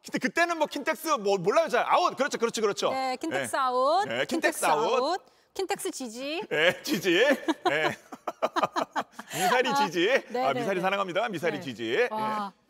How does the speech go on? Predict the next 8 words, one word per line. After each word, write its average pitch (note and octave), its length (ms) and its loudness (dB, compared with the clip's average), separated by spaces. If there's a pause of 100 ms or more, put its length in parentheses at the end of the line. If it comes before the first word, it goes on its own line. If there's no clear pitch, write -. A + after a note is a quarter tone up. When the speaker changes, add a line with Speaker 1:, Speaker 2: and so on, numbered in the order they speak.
(960)
Speaker 2:
어, C#4+ 120 0
근데, D4+ 240 -6 (120)
어, C4+ 180 0
질문이 F#4 400 2
아까 E4 160 4
있었는데 A#3 300 2
일본은 A4 1160 2 (260)
잘 C4 280 -8